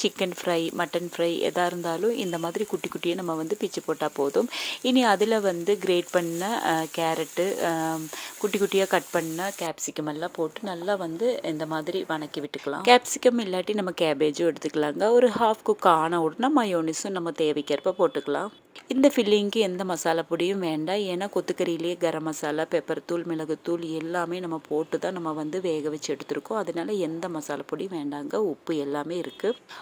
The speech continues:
மயோனிஸ் மிக்ஸ் பண்ணும்போது ஸ்டவ் ஆஃப் பண்ணிட்டு தாங்க மிக்ஸ் பண்ணணும். உங்களுக்கு இந்த ஃபில்லிங் தான்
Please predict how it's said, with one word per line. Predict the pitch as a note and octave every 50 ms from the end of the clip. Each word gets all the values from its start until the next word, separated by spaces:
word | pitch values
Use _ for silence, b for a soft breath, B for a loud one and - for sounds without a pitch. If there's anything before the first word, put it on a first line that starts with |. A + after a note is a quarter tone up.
| B - A3+
மயோனிஸ் | A#3+ B3 B3+ C4+ C#4 C#4+ D4 C#4+ - -
மிக்ஸ் | B3+ A3 - - - -
பண்ணும்போது | G#3+ G#3 G#3 G#3+ G#3 G3 F#3+ F#3+ G#3 B3+ C#4 -
ஸ்டவ் | - A3+ F#3+ F#3 F#3
ஆஃப் | E3+ D#3 D#3 - -
பண்ணிட்டு | E3+ D#3+ D#3 D#3 D3+
தாங்க | E3+ G3 A3+ B3 C4+
மிக்ஸ் | A#3 F#3+ D#3 - - - D#3
பண்ணணும். | D3 C#3+ C#3+ D3+ D#3+ F#3+ A#3+ C4 - B B B B B
உங்களுக்கு | B B3 B3 C4 C4 C4 C4 C4+ C4 C#4
இந்த | B3+ A3+ A3+ A3+ A#3+ -
ஃபில்லிங் | A#3 A3 G#3+ G#3+ G#3+ G#3
தான் | G#3 A#3+ B3+